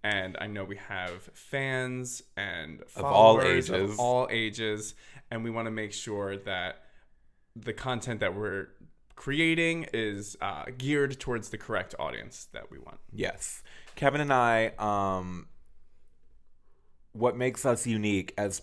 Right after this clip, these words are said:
Speaker 2: people, um, well, as a couple, but just more importantly as people, is we are able to put aside any and all bias we have on different topics or just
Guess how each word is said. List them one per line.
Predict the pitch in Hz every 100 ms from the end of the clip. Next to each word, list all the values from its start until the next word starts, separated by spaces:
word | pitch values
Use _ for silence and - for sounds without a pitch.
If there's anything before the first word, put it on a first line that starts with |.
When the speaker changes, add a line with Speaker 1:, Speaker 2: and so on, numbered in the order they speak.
| -
Speaker 2:
people, | - 104 - 92 87 87 - - - - - - - - - - -
um, | 117 104 101 98 98
well, | 110 117 -
as | 117 107
a | 107
couple, | - 135 98 87 90
but | 104 98
just | 104 92 - - - -
more | 107 101
importantly | 95 95 92
as | 87 -
people, | 113 95 92 90
is | 87
we | 98 113 123
are | 135 -
able | 101 101 104
to | 98 - 104
put | - - 117
aside | 107 - 98 92 92 -
any | 98 98 104
and | - 98
all | 95 90
bias | 85 87 82 87 107 - -
we | 101
have | 85 90 85 85 104 - -
on | 95 92 90 87 87 90 - - - - _ _ -
different | - 120 - 110 -
topics | - 127 123 127 123 123 -
or | - 104
just | 85 101 95 -